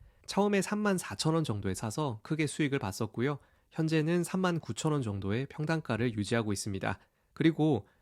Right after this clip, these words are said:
도대체 왜 이렇게 많은 비중을 넣었을까 궁금하실 거예요. 그 부분에 대해서는 예전에 제가 이런 영상을 만든 게 있습니다.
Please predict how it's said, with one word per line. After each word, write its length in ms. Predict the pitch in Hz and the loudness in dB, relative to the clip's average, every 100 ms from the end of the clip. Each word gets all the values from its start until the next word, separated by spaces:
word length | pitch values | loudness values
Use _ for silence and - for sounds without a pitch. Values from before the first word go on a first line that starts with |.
| - | -10
도대체 380 | - 123 175 190 | 2 4 6 8
왜 160 | 113 120 | 8 6
이렇게 280 | 170 - | 6 4
많은 300 | 107 90 135 | 2 2 2
비중을 340 | 151 113 110 104 | 2 0 0 0
넣었을까 560 | 104 107 110 - 131 | 0 0 -2 -2 -2
궁금하실 640 | 131 117 110 120 107 127 120 | -2 -2 0 0 2 0 0
거예요. 300 | 104 92 90 - - - - | 2 0 -2 -12 -20 -20 0
그 140 | 139 | 2
부분에 320 | 135 135 135 | 4 2 2
대해서는 560 | 110 101 110 131 143 95 | 2 0 0 0 -2 -2
예전에 380 | 104 131 113 104 | 0 2 2 0
제가 240 | 104 92 | -2 -2
이런 260 | 104 131 123 | 0 0 0
영상을 440 | 98 98 98 110 | -2 -2 -2 -2
만든 300 | 120 92 113 | -2 0 0
게 80 | 120 | 0
있습니다. 520 | 104 - 98 95 95 | -2 -4 -6 -2 -4